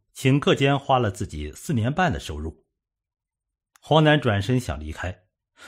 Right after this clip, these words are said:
被皮条男拉住了。皮条男握着手里的钱，兴高采烈地说：“嘿，哥们儿，别这么丧气啊，这是让你上牛，又不是让你上坟，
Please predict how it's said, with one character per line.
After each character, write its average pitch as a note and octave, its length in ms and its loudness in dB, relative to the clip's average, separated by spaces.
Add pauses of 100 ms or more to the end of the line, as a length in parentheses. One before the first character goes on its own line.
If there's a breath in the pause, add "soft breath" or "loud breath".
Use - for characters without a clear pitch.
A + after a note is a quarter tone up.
被 F3 160 6
皮 E3+ 160 -2
条 G3 160 2
男 A2 180 2
拉 E3+ 180 2
住 D3 200 -4
了。 - 220 -12 (880)
皮 D#3+ 100 0
条 D3+ 140 6
男 B2+ 300 4
握 C#3+ 60 4
着 A#2+ 140 2
手 A#2+ 180 -2
里 G#2+ 120 -4
的 D2 80 -10
钱， D2+ 400 -6 (180 soft breath)
兴 C3+ 220 2
高 B2+ 180 2
采 D#2+ 160 -10
烈 F#2+ 140 -6
地 C#2 80 -8
说 - 400 -12 (1000)
：“嘿， G#2 200 -2
哥 - 180 -6
们 C#2+ 80 -12
儿， - 200 -20 (500)
别 C3 180 -2
这 E3+ 100 -2
么 G#2+ 80 -2
丧 E2 280 -6
气 - 260 -4
啊， - 220 -12 (600 soft breath)
这 C3 140 0
是 B2+ 140 -4
让 G#2+ 180 0
你 D#2+ 60 -12
上 C#3 300 -4
牛， C#2 340 -12 (260)
又 A#2 160 -2
不 G#2 100 -6
是 A2+ 140 -6
让 A#2 180 -2
你 D#2 60 -16
上 A2+ 240 -6
坟， G#2+ 380 -6